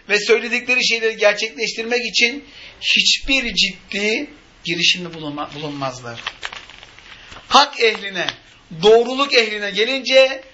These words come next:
onların yapmış oldukları daha önce geçmişti. Onların hali Allah yolunda şevkle ve gayretle Allah düşmanlarına karşı kılıçla ve mızrakla savaşmak, kalemle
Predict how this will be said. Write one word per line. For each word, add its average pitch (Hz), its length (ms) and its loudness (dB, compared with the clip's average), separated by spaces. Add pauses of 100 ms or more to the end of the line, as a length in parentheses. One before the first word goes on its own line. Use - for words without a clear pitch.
(240)
onların 196 360 2
yapmış 190 440 0
oldukları 180 760 0 (300)
daha 165 280 2
önce 160 240 -4
geçmişti. 143 640 -6 (800)
Onların 285 440 4
hali 233 600 0 (340)
Allah 208 420 6
yolunda 202 720 -2 (200)
şevkle 190 760 4 (360)
ve 170 80 4
gayretle 220 880 2 (420)
Allah 214 480 4
düşmanlarına 202 680 0
karşı 202 560 0 (380)
kılıçla 226 840 2 (180)
ve 190 100 2
mızrakla 208 580 2
savaşmak, 220 760 0 (420)
kalemle 247 800 2